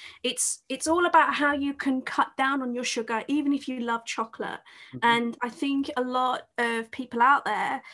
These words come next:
Speaker 1: feel that they can't cut down 'cause they're, they feel that they have an addiction to sugar, or they feel it's impossible to cut down, or they've always had this habit and they just don't know how to stop.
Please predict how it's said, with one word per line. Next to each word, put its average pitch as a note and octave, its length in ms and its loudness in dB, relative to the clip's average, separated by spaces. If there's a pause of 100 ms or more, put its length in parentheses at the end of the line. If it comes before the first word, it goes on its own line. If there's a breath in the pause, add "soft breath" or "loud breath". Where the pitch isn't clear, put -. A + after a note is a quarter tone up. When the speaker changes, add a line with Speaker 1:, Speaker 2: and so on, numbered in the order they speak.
(200 loud breath)
Speaker 1:
feel C4 320 4
that B3+ 120 0
they A#3 80 -2
can't B3 380 -2
cut - 240 -4
down A3+ 260 0
'cause A#3 220 -8
they're, A3+ 240 0
they A3+ 180 -2
feel A#3+ 200 -4
that A3+ 200 -8
they A3+ 120 -2
have A#3 260 -2
an A3 160 -4
addiction B3 960 -2 (460 soft breath)
to - 160 -4
sugar, A3+ 640 -2 (280 soft breath)
or A#3 160 4
they A#3 160 2
feel A#3+ 280 2
it's A3+ 220 2
impossible A3+ 800 2
to A#3 120 -8
cut - 280 -4
down, A3+ 300 0
or B3 180 6
they've A#3+ 180 2
always D#4+ 300 2
had B3 200 -4
this A#3 140 -4
habit G#3+ 420 -6
and A#3+ 160 -4
they A#3+ 80 -2
just A#3+ 220 -8
don't A3+ 180 0
know A3 140 -6
how G#3+ 160 -4
to G#3+ 140 -14
stop. A3+ 560 -2